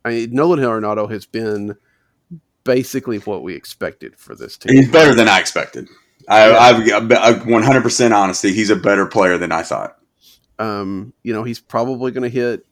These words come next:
Speaker 1: let's see what the project-, what is, if I can find the projections here, but, uh, you know, he's probably gonna hit thirty homers,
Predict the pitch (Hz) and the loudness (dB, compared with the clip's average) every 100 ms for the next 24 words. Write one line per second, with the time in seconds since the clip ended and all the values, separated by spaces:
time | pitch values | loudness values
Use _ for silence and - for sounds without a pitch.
0 | _ _ 127 _ - 110 110 92 - _ | _ _ _ _ -18 -12 -12 -12 -16 _
1 | 76 - 101 82 92 _ _ _ - - | -16 -16 -18 -18 -18 _ _ _ -20 -18
2 | 85 _ 82 73 165 92 - - _ 69 | -18 _ -18 -18 -18 -18 -18 -20 _ -20
3 | 69 - 69 - 71 73 _ _ _ 113 | -20 -18 -20 -16 -14 -14 _ _ _ -8
4 | 120 - 151 160 143 104 123 123 127 101 | -6 -4 -4 -2 -6 -4 -6 -6 -8 -8
5 | 98 120 - | -8 -12 -18